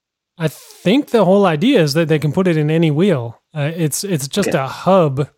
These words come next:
Speaker 1: that
Speaker 2: Yeah, I
Speaker 1: you,
Speaker 2: did some research,
Speaker 1: you can
Speaker 2: but
Speaker 1: research any, or you can, um, retrofit any bike, uh, uh, you know, wheel and, uh, and put it on any bike and turn any old, you can turn your seventies Schwinn into a, a, a, a pedal assist e-bike.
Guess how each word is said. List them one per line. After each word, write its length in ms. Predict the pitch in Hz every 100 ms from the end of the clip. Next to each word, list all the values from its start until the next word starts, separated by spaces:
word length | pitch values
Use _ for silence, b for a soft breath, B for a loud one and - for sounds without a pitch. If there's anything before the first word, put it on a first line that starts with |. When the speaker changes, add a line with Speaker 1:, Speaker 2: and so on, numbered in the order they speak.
| _ _ _ _ _ _ _
Speaker 1:
that 180 | 156 151
Speaker 2:
Yeah, 120 | 147
I 20 |
Speaker 1:
you, 60 | 151 143
Speaker 2:
did 80 | 143
some 100 | 143
research, 320 | 165 - 165
Speaker 1:
you 80 | 156
can 200 | 156 143
Speaker 2:
but 100 | 143
Speaker 1:
research 500 | 147 180 - 165 165
any, 300 | 160 160 165
or 200 | 156 147
you 240 | 147 156
can, 180 | 151 147
um, 360 | 143 135 135 147
retrofit 500 | 160 165 147 160 147
any 180 | 147 143
bike, 400 | 143 143 131 -
uh, 360 | 135 127 123 - _ _ _ _ _
uh, 400 | 151 131 131 131 _
you 200 | 180 165
know, 100 | 131
wheel 540 | 123 147 156 135 131 _ _ -
and, 320 | 139 127 123
uh, 320 | 127 123 127 -
and 360 | 147 123 123 _
put 140 | 147 143
it 80 |
on 160 | 139 135
any 160 | 135 131
bike 260 | 151 139
and 100 | 135
turn 200 | 123 135
any 240 | 143 147 143
old, 360 | 135 131 139
you 80 | 151
can 100 | 147
turn 180 | 160 156
your 80 | 135
seventies 460 | - 147 147 139
Schwinn 340 | - 156 165 147
into 280 | 127 147 131
a, 200 | 135 127 _ _ _ _ _ -
a, 60 |
a, 800 | 139 131 131 139 147 139 135 160 151
a 40 |
pedal 280 | 147 170 151
assist 400 | 135 160 143 -
e-bike. 520 | 190 180 151 165 -